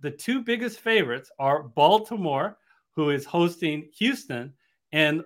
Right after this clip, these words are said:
the Washington Commanders, who are hosting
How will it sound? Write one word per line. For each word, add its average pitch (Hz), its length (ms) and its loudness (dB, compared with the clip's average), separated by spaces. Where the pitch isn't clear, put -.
the 143 140 -2
Washington 160 480 2
Commanders, 185 680 -2
who 175 180 4
are 165 180 4
hosting 160 760 -2